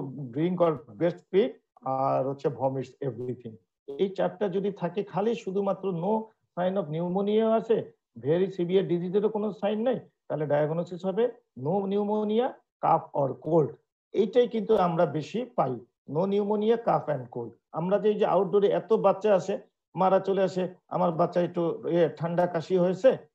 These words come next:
আপনারা একটু, মানে, এ দেখেন।" অথচ দেখা যায় আমি স্কা-, অস্কাল করে দেখছি, কোনো lung findings নাই, chest ingroing নাই, গায়ের temperature নাই। তাহলে এটা হচ্ছে আমরা common cold লিখে দেই,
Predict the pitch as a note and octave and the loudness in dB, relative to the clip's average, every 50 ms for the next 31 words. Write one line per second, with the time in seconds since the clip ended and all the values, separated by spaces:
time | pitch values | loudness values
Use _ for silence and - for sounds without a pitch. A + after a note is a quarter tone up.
0 | _ _ _ - D3+ - E3 D#3+ E3 D3+ D#3+ D#3 D#3 D3 - - D3 D3 C3+ - | _ _ _ -6 -6 -4 -4 -2 0 2 2 2 0 -2 -4 -2 -2 -2 -2 -4
1 | - _ _ _ - D#3+ E3+ E3+ E3 E3 E3 D3+ D#3 E3+ D#3+ D3 - C#3+ D3+ C3+ | -10 _ _ _ -4 -2 0 0 2 2 2 2 4 2 2 2 0 -2 -2 -2
2 | - C3 A#2+ - - _ - - - G#3 F3+ G#3+ F#3+ F#3 F3 G3+ G3 F#3+ G3+ G3+ | -2 -4 -6 -8 -14 _ -6 -2 -2 0 0 2 2 2 2 2 0 0 0 0
3 | F#3+ F#3 F3+ E3+ - - - E3 E3 - - D#3+ - - - F#3 F#3+ F3+ - F#3 | 0 0 0 -4 -4 -2 0 0 0 0 0 -4 -4 -2 0 0 0 2 0 0
4 | F#3 G3 F#3 E3+ F3+ - - F#3+ F3+ F3+ E3+ E3+ E3 D#3 D3 D3+ D#3+ D#3 - F3+ | 0 0 0 0 -2 -2 -2 -4 -2 0 0 0 2 0 0 0 -2 -2 -2 -2
5 | E3+ F3 F3 F3 F#3 F3+ - - F#3+ G3 G3+ F#3 C3 - - _ _ _ _ _ | -2 0 0 -2 -4 -4 -2 0 2 4 4 2 0 -4 -12 _ _ _ _ _
6 | _ _ - F3 E3+ - - - D#3+ E3 D3+ E3 F3 F3+ F3 F3+ F3+ F#3 G3+ G3 | _ _ 0 0 0 2 0 -4 -4 2 4 4 4 4 4 2 2 2 2 0
7 | C#3 B2 - _ _ _ _ - B2 C#3 C#3+ D#3+ E3+ E3+ - E3+ E3+ E3 D3 E3+ | 0 -4 -10 _ _ _ _ -6 -2 0 2 2 2 2 0 -2 -2 0 0 2
8 | F3+ F3+ F3 F3+ F#3+ F#3+ F#3 F#3+ G#3+ G#3 D#3 - - _ _ _ - C#3+ D#3+ F3 | 2 2 2 2 -2 -2 0 -2 -2 -2 -2 -6 -10 _ _ _ -6 -2 -2 0
9 | - E3 D#3 G3 G3 - - G#3 G3 F#3+ - - - F3+ F3+ F#3+ G3 F#3 D3 F#3 | -2 -2 -2 -4 -4 -2 -2 -2 0 0 0 2 4 4 4 4 2 2 2 4
10 | F#3+ F3+ F3 F3 E3+ F3+ F3 E3 G3+ B3 C4+ | 4 6 4 4 2 0 0 2 0 0 0